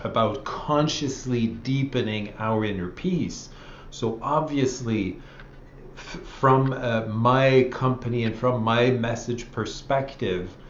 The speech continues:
stress, it's not the best thing in the world. <laughs> If I, if I share you to deepen your inner peace, to lower your stress levels, so you can, uh, you can create happy moments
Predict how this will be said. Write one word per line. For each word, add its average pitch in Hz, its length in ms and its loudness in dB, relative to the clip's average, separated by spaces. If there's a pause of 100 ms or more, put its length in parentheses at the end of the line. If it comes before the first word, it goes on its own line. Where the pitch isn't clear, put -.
(220)
stress, - 880 0
it's - 260 -12
not 165 240 -4
the 170 80 -2
best - 540 -6
thing 123 240 0
in 101 180 -2
the 92 80 -4
world. 107 560 0 (280)
<laughs> - 220 0
If - 220 -2
I, 113 120 6
if 131 260 -2
I 123 180 8
share 143 480 4
you 117 300 0
to - 260 -2 (400)
deepen 139 460 4
your 113 160 2
inner 104 240 0
peace, 160 420 0
to 113 240 -2
lower 135 580 6
your 104 280 0
stress 143 640 -2
levels, 92 500 0 (320)
so 170 460 6
you 135 320 6
can, 123 580 0 (240)
uh, 104 380 0 (120)
you 120 160 0
can 123 240 -2
create 131 880 4
happy 127 920 2
moments 110 920 0